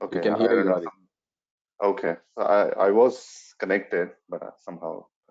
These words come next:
Speaker 2: I don't know. I could hear your voice. Um, anyways, um, uh, my name is Arif, uh,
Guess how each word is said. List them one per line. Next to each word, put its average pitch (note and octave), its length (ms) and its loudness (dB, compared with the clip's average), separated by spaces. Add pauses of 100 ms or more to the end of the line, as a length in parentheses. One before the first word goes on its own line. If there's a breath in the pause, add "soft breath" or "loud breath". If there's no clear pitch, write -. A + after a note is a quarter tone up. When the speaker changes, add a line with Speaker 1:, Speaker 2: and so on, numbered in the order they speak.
(200)
Speaker 2:
I F2 100 -4
don't A#2 120 -14
know. - 120 -14 (640 loud breath)
I G2 140 4
could F#2 220 -6
hear F#2+ 220 4
your F2+ 300 2
voice. E2 340 -6 (920 soft breath)
Um, A#2+ 420 4 (220)
anyways, B2 320 -2
um, G#2+ 500 2 (160)
uh, G2 220 -2
my G2 160 -8
name G2+ 160 -6
is F2+ 100 -18
Arif, F#2 300 -4 (180)
uh, F#2 400 -4